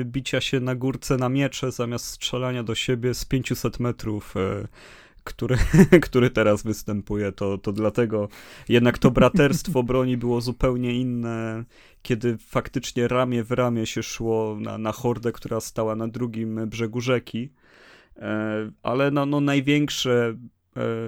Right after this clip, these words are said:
mocarstwa świata, czy też to, no nie wiem, e, e, mocarstwo, imperium, e, Aleksandra Wielkiego, Juliusza Cezara, Dżingis Hana, no to było oparte na wojsku, nie na rycerzach. Ono było zdobywane. E, ra-, raczej, e,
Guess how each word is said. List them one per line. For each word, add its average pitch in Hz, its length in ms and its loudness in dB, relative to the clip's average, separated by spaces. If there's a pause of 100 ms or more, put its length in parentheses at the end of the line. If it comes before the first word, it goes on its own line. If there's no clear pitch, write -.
(220)
mocarstwa 127 920 -2
świata, 117 800 -4
czy - 160 -12
też 117 200 -10
to, 110 260 -6
no 113 100 -8
nie 113 140 -8
wiem, 117 520 -12 (480)
e, - 120 -10
e, 117 300 -8
mocarstwo, 120 920 -4
imperium, 127 680 2
e, 117 200 -6
Aleksandra 120 560 0
Wielkiego, 123 540 0
Juliusza 120 420 -2
Cezara, 120 680 0
Dżingis 120 420 -4
Hana, 123 360 -2
no 131 100 -4
to 123 140 -6
było 127 220 -2
oparte 120 360 -4
na 117 120 0
wojsku, 120 460 0
nie 113 180 2
na 110 140 4
rycerzach. 98 600 -4
Ono 113 160 -8
było 107 220 -8
zdobywane. 101 640 -10 (580)
E, 107 320 -6
ra-, 110 280 -2
raczej, 110 560 0
e, 107 260 -10